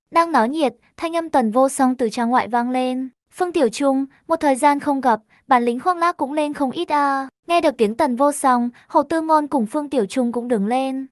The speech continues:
Tần Vô Song đi vào trang viên cười nói, "Các ngươi về nhà khẳng định đã nghe chửi không ít đi."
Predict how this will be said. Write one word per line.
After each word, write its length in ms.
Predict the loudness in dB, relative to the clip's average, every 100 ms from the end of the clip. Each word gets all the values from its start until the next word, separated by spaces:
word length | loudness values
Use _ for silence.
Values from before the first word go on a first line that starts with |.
| _
Tần 180 | -2 2
Vô 160 | 4 2
Song 260 | 2 -2
đi 140 | -2 0
vào 160 | 0
trang 220 | 0 -2 -2
viên 260 | -2 -2
cười 220 | 0 0
nói, 360 | 2 0 0 -4 -4
"Các 120 | -2 2
ngươi 180 | 2
về 140 | 2 2
nhà 180 | 2 0
khẳng 220 | -2 -2
định 180 | -2 0
đã 120 | -2
nghe 160 | -2
chửi 200 | -2 -2
không 180 | -2 -2
ít 180 | -4 -4
đi." 320 | -4 -4 -8